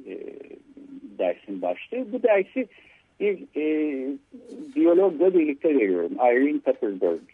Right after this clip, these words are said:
e, isimli. E, Afrika, e, kökenli, e, gri papağanlar üstüne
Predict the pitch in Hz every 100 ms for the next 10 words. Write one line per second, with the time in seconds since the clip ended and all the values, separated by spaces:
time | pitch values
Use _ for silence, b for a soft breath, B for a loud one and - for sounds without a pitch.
0 | - 101 85 - 92 - 92 131 208 208
1 | b b b b _ _ - 62 - -
2 | 60 - - - _ _ _ _ - 123
3 | - - 202 202 185 208 208 - _ _
4 | _ 139 127 120 113 113 110 120 117 131
5 | 127 131 170 226 107 - _ 120 110 104
6 | 101 101 104 139 117 127 151 208 - 139
7 | 143 139 139 147 143 120 - 101 - -
8 | 92 85